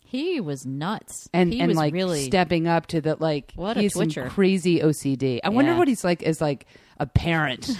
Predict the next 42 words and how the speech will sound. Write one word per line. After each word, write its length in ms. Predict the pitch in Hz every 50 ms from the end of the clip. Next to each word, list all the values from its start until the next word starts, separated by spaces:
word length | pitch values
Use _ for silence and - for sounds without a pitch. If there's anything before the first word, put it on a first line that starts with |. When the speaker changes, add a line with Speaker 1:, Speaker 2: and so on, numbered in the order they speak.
| - - - - - - 185
Speaker 2:
You 80 | 190
know 80 | 190 196
what 120 | 196 202 208
I 80 | 214
mean? 220 | 214 254 220 226 233
Speaker 1:
<laughs> 260 | 220 214 - - -
That's 340 | - 185 - 165 175 - -
a 40 | 170
little 200 | 156 147 147 156
frightening 460 | - 147 127 127 127 - 131 - 170 -
to, 100 | - -
Speaker 2:
Like, 300 | 196 202 196 190 160 -
Speaker 1:
to 60 | - -
Speaker 2:
getting 260 | 196 185 175 185 180
Speaker 1:
think 80 | 170
Speaker 2:
those 160 | 185 180 170 -
Speaker 1:
about. 80 | - 190
Speaker 2:
kids, 140 | 170 -
like, 160 | 180 170 156 156
off 160 | 147 151 -
to 100 | - 147
school. 220 | - - 160 156
He's 100 | 156 143
like, 140 | 156 143 135
"Okay, 240 | 180 165 160 151 127
I 40 | 131
have 100 | 143 127
to 80 | 143
put 120 | - 170 160
this," 220 | 185 190 165 135
and 100 | 135 139
then, 300 | 160 175 180 175 160 -
like, 160 | - 175 175 -
I 60 | 170
wonder 200 | 180 214 247 262
if 120 | 208 -
those, 240 | - 196 196 185 160 - -
that, 220 | 175 165 - -
that, 180 | 165 165 151 -
like, 340 | 156 151 147 - - 127 -
baseball 400 | - 151 147 - - 160 151 147
routine 680 | 143 139 127 - - 147 139 139 143 135 127 123 120